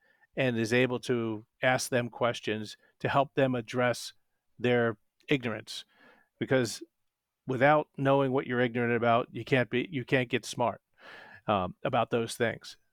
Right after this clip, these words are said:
So when you start looking at some of those places where we have, um, where we have kind of fallen off and don't know it,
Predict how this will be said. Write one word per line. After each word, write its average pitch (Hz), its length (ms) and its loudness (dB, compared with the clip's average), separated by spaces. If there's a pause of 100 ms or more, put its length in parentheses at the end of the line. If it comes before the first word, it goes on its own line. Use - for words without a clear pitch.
(200)
So 131 340 2
when 139 220 0
you 147 100 0
start 160 280 2
looking 147 320 0
at 120 80 0
some 143 180 0
of 135 80 2
those 123 180 -2
places 123 580 0
where 117 300 0
we 117 200 -2
have, 117 420 0 (500)
um, 107 300 0 (960)
where 139 120 4
we 131 180 2
have 131 340 2 (560)
kind 156 280 4
of 131 360 2 (160)
fallen 143 380 6
off 135 300 2
and 113 220 -8 (120)
don't 143 240 2
know 139 220 4
it, 117 100 -6